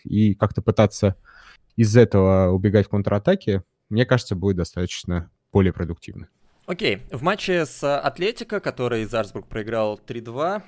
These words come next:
Speaker 2: а, травму получил Пацан Дака, человек, который создал нам очень много проблем в нашем матче, который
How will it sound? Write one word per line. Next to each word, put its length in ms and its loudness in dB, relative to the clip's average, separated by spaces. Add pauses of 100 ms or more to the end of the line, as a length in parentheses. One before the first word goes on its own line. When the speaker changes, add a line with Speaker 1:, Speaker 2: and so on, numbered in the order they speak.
Speaker 2:
а, 520 -4
травму 340 -4
получил 640 -6
Пацан 420 -2
Дака, 320 -2
человек, 260 -4
который 360 -4
создал 360 -4
нам 340 -8
очень 460 -6
много 420 -4
проблем 640 -2
в 760 -6 (140)
нашем 360 -10
матче, 340 -6
который 500 -6